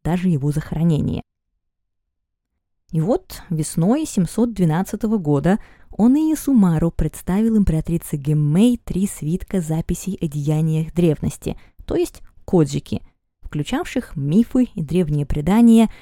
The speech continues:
а также изложенные в хронологическом порядке события истории страны до начала седьмого века. А всего восемь лет спустя, но в правлении уже следующего императора, коллегия под руководством принца Тонери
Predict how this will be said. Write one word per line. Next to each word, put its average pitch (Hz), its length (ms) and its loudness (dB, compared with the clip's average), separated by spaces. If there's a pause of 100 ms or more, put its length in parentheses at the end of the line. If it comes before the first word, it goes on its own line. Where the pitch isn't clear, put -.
(120)
а 196 100 -6
также 311 420 -2
изложенные 202 600 2
в - 60 -2
хронологическом 151 800 -4
порядке 220 420 -2
события 190 580 -4
истории 147 460 -4
страны 156 420 0
до 170 240 0
начала 165 420 -2
седьмого 143 460 -2
века. - 360 -4 (1160)
А - 80 -6
всего 151 220 -2
восемь 147 300 -2
лет 147 140 -2
спустя, 190 580 -4 (140)
но 208 140 -2
в - 80 -8
правлении 208 520 2
уже 170 280 0 (240)
следующего 190 580 2
императора, 160 580 0 (380)
коллегия 247 480 2
под 156 160 -2
руководством 156 600 0
принца 147 380 -4
Тонери 220 540 4